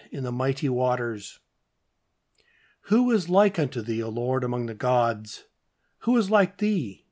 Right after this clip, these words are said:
glorious in holiness, fearful in praises, doing wonders?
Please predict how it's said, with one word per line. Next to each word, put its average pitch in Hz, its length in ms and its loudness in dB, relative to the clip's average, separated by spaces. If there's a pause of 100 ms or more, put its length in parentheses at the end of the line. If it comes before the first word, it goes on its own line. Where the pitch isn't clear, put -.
(120)
glorious 160 720 4
in 127 120 -4
holiness, 123 580 0 (300)
fearful 180 720 2
in 127 80 -2
praises, 120 720 0
doing 123 300 -2
wonders? 120 640 -4